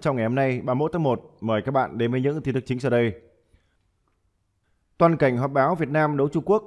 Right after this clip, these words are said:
thầy Park nói lời gan ruột, huấn luyện viên Trung Quốc nói điều bất ngờ.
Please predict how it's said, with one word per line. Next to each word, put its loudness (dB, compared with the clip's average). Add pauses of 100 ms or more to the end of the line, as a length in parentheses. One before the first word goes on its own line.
(200)
thầy -2
Park 2 (140)
nói -2
lời 0
gan -4
ruột, 0 (460)
huấn 0
luyện 4
viên 0
Trung -2
Quốc 0 (300)
nói 0
điều 4
bất 0
ngờ. 4